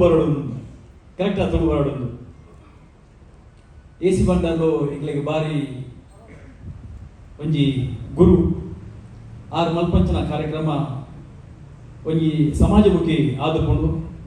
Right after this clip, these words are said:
ಎನ್ಪತ್ನಾಲ್ ವರ್ಷ ಆಂಡಲ ಇನಿಲ ಈ ತುಳು ಭಾಷೆ ಬಿಟ್ಟು ಏತು ಪ್ರೀತಿ ಉಂಡು ಪಂಡ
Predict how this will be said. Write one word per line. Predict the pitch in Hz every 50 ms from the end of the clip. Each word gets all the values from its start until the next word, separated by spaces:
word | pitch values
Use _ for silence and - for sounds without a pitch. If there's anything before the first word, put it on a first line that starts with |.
| - - - - - - - - - - - - - - - - - - 165
ಎನ್ಪತ್ನಾಲ್ | 175 180 185 180 - - 180 175 165 165 165 160 160 160 - - - - - - - - - - 156
ವರ್ಷ | 165 165 - 175 165 156 151 151 151
ಆಂಡಲ | 160 156 156 156 160 160 - - 123 - - - - - - - - - - - - - - - - - - - - - - - - - - - - - - - - - - - - - - - - - - - -
ಇನಿಲ | 196 220 220 202 180 202 - - 170 - - - - - - - - - - -
ಈ | 165 170 170 165 165 151 151 165 -
ತುಳು | 202 220 220 208 -
ಭಾಷೆ | - 175 214 - - 220 214
ಬಿಟ್ಟು | 180 - 185 180 170 139 127 123 123 - 160
ಏತು | 185 180 175 175 170 165 139 - - - -
ಪ್ರೀತಿ | - - 208 - -
ಉಂಡು | 196 180 165
ಪಂಡ | - 160 170 180